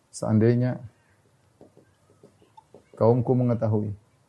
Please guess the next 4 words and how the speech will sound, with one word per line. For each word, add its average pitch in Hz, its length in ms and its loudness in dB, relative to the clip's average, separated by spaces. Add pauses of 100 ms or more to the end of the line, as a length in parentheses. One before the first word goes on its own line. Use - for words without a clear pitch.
(4000)
"Bima 175 320 8
ghafara 180 400 6
li 180 80 6
rabbi 143 380 6